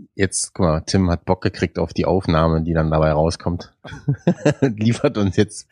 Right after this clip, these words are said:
bestes, bestes Material. <laughs> Herrlich, herrlich.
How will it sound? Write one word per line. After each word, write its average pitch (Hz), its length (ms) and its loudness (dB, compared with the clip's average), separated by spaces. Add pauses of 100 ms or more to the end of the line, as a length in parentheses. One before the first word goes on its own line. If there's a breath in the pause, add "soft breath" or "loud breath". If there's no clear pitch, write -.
(120)
bestes, 117 640 0
bestes 107 500 0
Material. 92 600 0 (1080 loud breath)
<laughs> - 220 -10 (1700 loud breath)
Herrlich, 92 540 -2 (360)
herrlich. 120 640 2